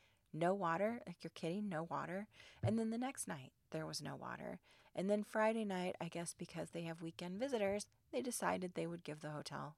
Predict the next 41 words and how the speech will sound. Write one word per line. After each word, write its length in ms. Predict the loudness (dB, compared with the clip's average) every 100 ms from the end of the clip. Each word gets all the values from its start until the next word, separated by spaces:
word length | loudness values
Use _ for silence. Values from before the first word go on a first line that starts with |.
| _ _
water. 380 | -2 -2 -4 -16 -20 _ _ -20 -20 -20 -14 0
So 140 | 8
that 220 | 8 8
was 140 | 4 -2
just, 360 | -2 -2 -6 -10 _ _ _ _ _ _ -6
just 220 | -4 -2 -2
unbelievable. 920 | -2 0 0 -2 -4 -8 -8 -8 -8 6
And 120 | 8
there's 200 | 8 6
no, 380 | 2 4 4 0 -8 -20 -8 4
there 140 | 6
was 120 | 6
no 180 | 4 0 -4 _
discount 680 | 0 0 -4 -4 -2 -2 -4 _ _ -10 -4
for 480 | 0 4 4 0 -4 _
having 400 | -2 -2 -2 -4
no 160 | -4
water. 600 | -6 -6 -6 -4 -2 -2 -2
<laughs> 40 | -8 -10 -6 -6 -2
Like, 140 | -2 2
it 160 | 4 4
was 180 | 2
just 280 | 0 0 -2 -4 6
a 160 | 8 8
regular 560 | 4 4 4 4 4
room 320 | 2 -2 -2
rate. 260 | -4 -4 -6 -12 _ _ _ -20 -20 -20 -20 _ 4
And 140 | 6
I 80 | 6
think 320 | 0 -2 -2
that 240 | -2 -2 0
when 180 | 0 2
you 160 | 0
have 280 | 0 -2 -2
a 40 |
hotel 480 | -2 -2 -2 -2 -2
that's 240 | -2 -4 -2
right 200 | -2 -2
on 140 | -4
the 60 | -4
beach, 420 | -4 -4 -4